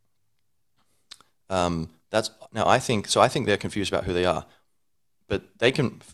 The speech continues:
there's two points from that. One, they, they will think that I'm confused. Like, "Pff, Jamie, you just don't understand,"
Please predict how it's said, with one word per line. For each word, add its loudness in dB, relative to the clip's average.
there's -6
two 2
points 0
from -4
that. -8
One, 2
they, 8
they 6
will 8
think -2
that 4
I'm 6
confused. -8
Like, -18
"Pff, -14
Jamie, 0
you -2
just -4
don't 0
understand," -2